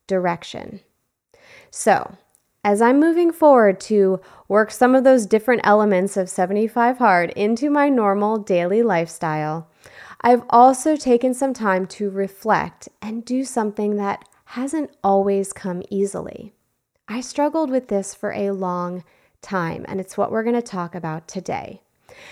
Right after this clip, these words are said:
And that is the act of celebrating ourselves and taking the time to go back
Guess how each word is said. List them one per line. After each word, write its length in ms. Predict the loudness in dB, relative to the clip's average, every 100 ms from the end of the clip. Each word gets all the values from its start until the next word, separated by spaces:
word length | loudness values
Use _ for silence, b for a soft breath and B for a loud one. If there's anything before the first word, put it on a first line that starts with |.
| B B
And 200 | -2 0 4
that 200 | 4 4
is 160 | 2
the 200 | 0 -2 0
act 440 | -2 -2 -10 -16 -12 -4
of 240 | -4 -4 -10 -18
celebrating 1080 | -12 -2 2 2 2 0 0 -2 -4 -6 -10 _ _ -8
ourselves 800 | -8 -8 -10 -12 -14 -18 -20 _ _ -2
and 180 | -2
taking 460 | -2 -2 -2 -2 -2
the 100 | -4
time 560 | -8 -6 -2 -2 -4 -6
to 180 | -8
go 240 | -2 2 2
back 580 | 2 2 2 0 -10